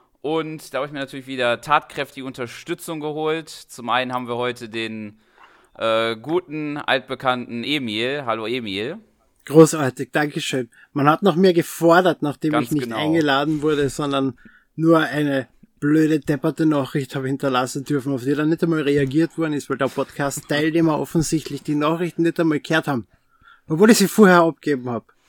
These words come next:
Speaker 2: Sehr schlechte Produktion. Ich bin sehr enttäuscht, aber jetzt bin ich wieder da. Jetzt kann ich wieder alles richtigstellen.
Speaker 1: Ganz genau. Und zum anderen haben wir auch den,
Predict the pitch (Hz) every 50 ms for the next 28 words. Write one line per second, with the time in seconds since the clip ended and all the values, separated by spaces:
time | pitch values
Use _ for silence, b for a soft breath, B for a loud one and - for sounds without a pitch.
0 | b b b b b b b - - 190 185 151 - - 165 147 - - 156 -
1 | - 143 139 127 113 - - - 131 117 110 101 _ _ - 127 - 151 147 127
2 | - - 165 160 170 160 - 151 139 143 185 - - - _ b b b b -
3 | 151 156 160 143 - - 175 160 160 160 156 156 156 151 127 123 113 107 110 _
4 | _ b b b b - 135 - - - 151 151 139 127 143 151 143 139 127 b
5 | b b b b - 147 156 135 - - 139 120 - - 123 - - - - 113
6 | 110 98 107 _ _ _ _ _ _ - 95 95 101 - _ 107 110 107 104 95
7 | 92 90 92 92 b b b b b _ _ 120 127 139 156 165 - - - -
8 | 123 127 127 127 131 123 123 127 120 120 123 117 117 117 120 _ 120 113 113 113
9 | 107 113 113 110 110 110 113 107 _ _ 113